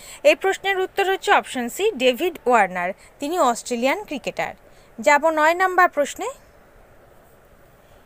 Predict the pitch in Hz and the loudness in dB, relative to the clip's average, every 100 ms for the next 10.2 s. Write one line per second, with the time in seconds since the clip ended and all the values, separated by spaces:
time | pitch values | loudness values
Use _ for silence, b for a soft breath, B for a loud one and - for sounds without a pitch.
0 | _ - 247 349 - 427 427 415 403 330 | _ -6 -2 -2 0 0 2 0 2 2
1 | 269 330 339 247 233 254 311 302 285 254 | 2 0 2 0 2 2 2 0 -2 0
2 | 262 254 285 233 233 311 359 381 370 262 | 0 0 -4 0 2 4 6 4 4 0
3 | 240 240 226 226 294 339 - 302 - 392 | -2 0 0 0 0 2 2 0 0 2
4 | 269 - 226 240 233 247 311 285 233 240 | 2 0 -4 -4 -2 0 0 -2 -6 -8
5 | 202 254 269 269 294 262 294 320 349 330 | -4 -2 0 0 0 0 -2 -2 -2 -2
6 | - 277 370 571 B B B 330 359 381 | 0 2 2 0 B B B 0 2 0
7 | 359 - 311 262 - 285 277 277 311 247 | -2 2 2 0 2 4 4 2 2 2
8 | - 220 214 302 466 277 269 302 269 - | 0 -8 -4 -2 -2 -4 -4 2 2 0
9 | 208 202 226 247 247 233 294 240 320 330 | -8 -6 -4 -4 -4 -6 -8 -6 -4 -2
10 | 330 392 | 0 0